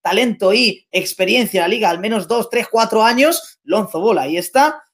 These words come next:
Pero también está ahí encima de la mesa el tema de Kyle Lowry. Los Lakers intentaron el traspaso, ya os lo contamos aquí en La Fiebre.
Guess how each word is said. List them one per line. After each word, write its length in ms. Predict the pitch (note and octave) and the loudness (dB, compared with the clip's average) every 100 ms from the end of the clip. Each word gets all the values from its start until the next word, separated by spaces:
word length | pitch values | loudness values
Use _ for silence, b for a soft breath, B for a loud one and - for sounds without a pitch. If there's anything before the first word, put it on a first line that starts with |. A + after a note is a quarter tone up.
| _ | _
Pero 380 | - B3+ D4+ D4 - | 0 2 4 0 -6
también 280 | E3 G3+ | -8 -4
está 320 | B3+ - A#3+ A#3+ | -4 -2 -2 -2
ahí 180 | C4 | -2
encima 460 | C4 A3+ - C4 C4 | -4 -8 -8 -2 0
de 100 | A#3+ | 0
la 140 | A3+ | -2
mesa 260 | A3 B3+ C#4 | -2 0 0
el 140 | B3+ | 0
tema 200 | A#3 C#4 | -2 -2
de 140 | A3+ F#3+ | -2 -2
Kyle 260 | B3 A#3 | 0 2
Lowry. 280 | A3+ C#4+ A#3 | 4 2 2
Los 180 | G#3+ E3 | -4 -4
Lakers 320 | A3 A#3 A#3+ | -4 -4 -8
intentaron 460 | A#3 A3 G3 A3+ A#3+ | -6 -8 -6 -6 -8
el 100 | G#3+ | -10
traspaso, 420 | F#3+ - A#3 G#3+ | -14 -10 -10 -6
ya 120 | F#3+ | -6
os 60 | G#3+ | -4
lo 100 | A3+ | -4
contamos 320 | G3+ A3+ A3 | -6 -8 -10
aquí 160 | G3 A3+ | -8 -6
en 80 | |
La 100 | G#3 | -6
Fiebre. 380 | - A#3 G#3+ E3 | -2 -2 0 -4